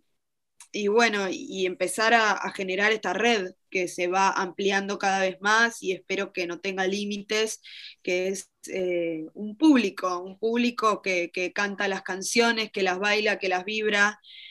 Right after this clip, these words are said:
Y bueno, eso a mí me encanta, yo creo que, que está pasando. Em, como dice una canción del disco El Milagro está muy cerca, yo creo que, que, que las...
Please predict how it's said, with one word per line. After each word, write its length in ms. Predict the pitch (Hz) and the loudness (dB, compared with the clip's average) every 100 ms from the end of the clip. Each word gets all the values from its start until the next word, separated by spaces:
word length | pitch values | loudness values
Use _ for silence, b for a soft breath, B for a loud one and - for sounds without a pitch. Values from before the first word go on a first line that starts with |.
| B B - | B B -6
Y 540 | 208 202 190 185 185 | -4 -2 -2 -2 0
bueno, 480 | 208 233 202 190 _ - | 2 2 0 -6 _ -2
eso 460 | 220 233 254 233 214 | 0 2 2 2 2
a 80 | |
mí 160 | 202 220 | 0 -2
me 100 | 220 | -4
encanta, 540 | 214 233 214 185 175 | 4 4 4 0 -4
yo 200 | 175 208 | -4 -6
creo 260 | 196 214 208 | -2 -2 -2
que, 300 | 196 180 165 | 0 0 -2
que 80 | 175 | -6
está 260 | - 190 | -6 -4
pasando. 840 | 185 185 226 220 214 214 214 220 - b b b _ - | -4 -4 -2 -2 -4 -6 -6 -8 -14 b b b _ -6
Em, 460 | 190 185 170 - - _ _ _ _ _ _ _ _ _ _ - | -4 -4 -8 -14 -20 _ _ _ _ _ _ _ _ _ _ -14
como 300 | 190 185 190 | -10 -6 -2
dice 920 | 190 196 - 202 185 175 170 165 156 _ _ _ _ - | -2 -2 -2 0 0 0 -4 -8 -14 _ _ _ _ -12
una 280 | 196 196 196 | -4 -2 0
canción 600 | 185 185 - 196 196 196 | -2 -2 -4 -2 -2 0
del 220 | 190 185 | 0 0
disco 280 | 196 - 202 | -4 -4 -4
El 80 | |
Milagro 400 | 190 185 190 196 | -2 0 0 0
está 200 | 196 196 190 | -2 -4 -6
muy 180 | 190 | -8
cerca, 420 | - 190 175 175 180 | -4 -4 -4 -6 -8
yo 200 | 196 185 | -8 -6
creo 180 | 202 | -6
que, 160 | 190 180 | -6 -10
que, 220 | 190 175 | -8 -8
que 140 | 185 180 | -4 -4
las... 380 | 170 165 - | -4 -8 -18